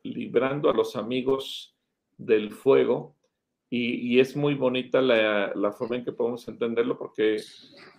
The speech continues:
vemos a los tres amigos representándonos a los creyentes y a Jesús que vino a salvarlos a ellos del fuego, así como ahora nos viene a salvar del fuego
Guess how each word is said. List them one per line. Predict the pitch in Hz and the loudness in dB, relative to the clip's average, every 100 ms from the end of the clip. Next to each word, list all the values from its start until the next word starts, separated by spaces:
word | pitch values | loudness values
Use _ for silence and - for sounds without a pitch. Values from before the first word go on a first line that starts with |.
| - | 0
vemos | 147 127 135 135 123 | 4 4 2 -4 -2
a | |
los | 107 107 - | 0 -2 0
tres | - 139 143 156 | 2 4 2 -2
amigos | 143 135 123 139 - - | -4 -4 -2 -2 -4 -12
representándonos | - 117 113 - 107 - 101 101 - 127 131 113 107 - | -4 0 0 0 -6 -6 -8 -4 0 0 0 -4 -6 -4
a | 98 | -4
los | 95 98 - | -4 -6 -4
creyentes | 104 - 123 120 117 - - - - _ _ - _ _ _ | -4 -2 -2 -2 -4 -8 -10 -18 -20 _ _ -20 _ _ _
y | 113 | 0
a | 107 | 0
Jesús | 104 107 101 139 139 127 - | 0 -6 -2 0 0 -2 -4
que | 110 | -2
vino | 95 117 131 147 | -2 0 0 0
a | 131 | -2
salvarlos | - 101 104 113 120 - | -2 -2 0 0 -2 -2
a | 110 | 0
ellos | 107 107 117 117 - - _ _ - | 0 0 -2 -2 -14 -20 _ _ -2
del | - 117 | 2 2
fuego, | - 120 107 131 - _ _ _ | 4 4 4 2 -6 _ _ _
así | 123 - 139 | -6 -4 -2
como | - 127 | 0 2
ahora | 113 123 | 2 2
nos | 120 104 | 0 -4
viene | 107 113 | -4 -4
a | 117 | -4
salvar | - 101 95 101 110 | -2 -2 0 0 0
del | 101 92 | 0 -2
fuego | - - 123 117 110 | -4 0 2 2 -2